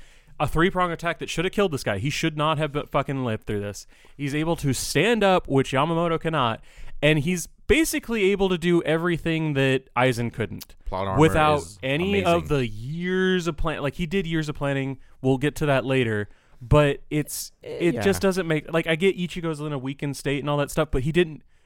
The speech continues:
Speaker 1: the only thing he didn't do was get hollified.
Speaker 2: Exactly.
Speaker 1: So I, I just, it,
Speaker 2: There's,
Speaker 1: they, they,
Speaker 2: there's
Speaker 1: he's either gotta be weaker than Aizen, so he's not even a fucking plot point, like, no one cares, or he's gotta be so bonkers strong that Aizen has no fucking, like,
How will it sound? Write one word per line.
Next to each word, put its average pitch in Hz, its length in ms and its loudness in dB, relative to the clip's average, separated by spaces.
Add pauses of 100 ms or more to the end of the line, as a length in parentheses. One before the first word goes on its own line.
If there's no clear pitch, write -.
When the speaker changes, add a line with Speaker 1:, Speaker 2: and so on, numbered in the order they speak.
(100)
Speaker 1:
the 156 120 -4
only 196 140 0
thing 185 140 -4
he 170 100 -4
didn't 156 280 -6
do 143 140 -4
was 127 120 -8
get - 140 -10
hollified. 104 500 -4
Speaker 2:
Exactly. 101 520 -2 (380)
Speaker 1:
So 165 180 -2
I, 151 260 -4
I 143 40 -8
just, 151 400 -14 (100)
it, 160 280 -4 (440)
Speaker 2:
There's, 156 160 6
Speaker 1:
they, 165 120 2
they, - 160 -12
Speaker 2:
there's 185 160 4
Speaker 1:
he's 170 240 0
either 208 180 0
gotta 202 180 2
be 165 100 -4
weaker 143 360 -2
than 247 120 0
Aizen, 214 460 -2
so 180 120 -6
he's 156 180 -4
not 156 180 -2
even 156 180 -2
a 143 60 0
fucking 143 300 -2
plot 117 240 0
point, 110 360 -2 (280)
like, 127 160 -6
no 135 140 0
one 147 100 0
cares, 117 320 -4 (220)
or 139 160 0
he's 131 80 -4
gotta 143 180 -2
be 135 80 0
so 147 300 2
bonkers 147 340 2
strong 127 360 -2
that 117 120 -6
Aizen 120 300 -6
has 107 240 -10
no 117 260 0
fucking, 120 640 -6
like, 113 280 -2